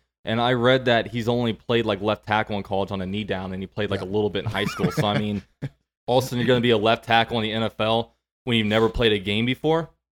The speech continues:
Speaker 1: I'd be a little worried. <laughs>
Speaker 2: Uh, especially going up against Frank Clark, who's a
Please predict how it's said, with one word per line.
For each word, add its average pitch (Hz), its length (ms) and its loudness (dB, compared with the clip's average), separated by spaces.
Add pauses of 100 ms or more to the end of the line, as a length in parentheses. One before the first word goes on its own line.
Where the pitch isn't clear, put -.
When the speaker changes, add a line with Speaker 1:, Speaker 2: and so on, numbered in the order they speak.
(840)
Speaker 1:
I'd 202 140 2
be 320 60 6
a - 40 6
little 117 180 4
worried. 101 340 -2 (120)
<laughs> 339 180 -6 (420)
Speaker 2:
Uh, 123 140 0 (180)
especially 139 340 4
going 120 140 6
up 110 100 2
against 107 220 0
Frank 104 200 -2
Clark, 104 320 0
who's 104 180 -2
a 98 240 -2